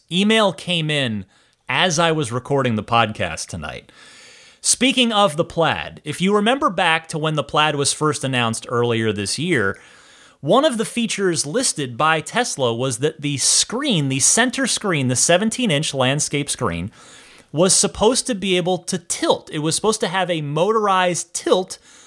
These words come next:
so that you could tilt it toward the driver or, I guess when autonomy kicks in, toward the passenger. The current delivered cars, Emmett's and all the rest,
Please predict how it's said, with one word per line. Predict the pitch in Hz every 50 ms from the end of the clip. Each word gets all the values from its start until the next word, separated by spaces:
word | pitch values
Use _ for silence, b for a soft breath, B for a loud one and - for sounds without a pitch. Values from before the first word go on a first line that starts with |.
| B B B
so | B - 175
that | 180
you | 196 190
could | - 196 170 -
tilt | - 196 180 -
it | 175 170
toward | - - 165 151 139 120
the | 117
driver | 110 147 190 214 220 220 202 202 208 202 202
or, | 160 151 156 147 147 143 143 - _ _ _ _
I | - 113
guess | 110 131 131 131 -
when | 135 127 120
autonomy | 113 113 - - 175 180 180 165 156 135
kicks | - 147 135 - - -
in, | 127 120 120 113 B B B B B B B B
toward | - - 147 143 131 123 98
the | 104
passenger. | - - - - 220 233 262 247 - - 151 120 92 87 - 50 - - b b b b b b b b b b b b b b b b
The | - 123 147 117
current | - - - 247 269 262 240 220 - _ _ _ - 151 135
delivered | 127 160 175 196 220 220 175 208 180 160 156
cars, | - - - 277 277 202 143 120 127 160 175 - - -
Emmett's | - 156 165 170 170 165 - - -
and | 151 139 135 135 131 113 - _
all | - - 135 151 160
the | 156 160
rest, | 175 202 180 131 151 175 - - -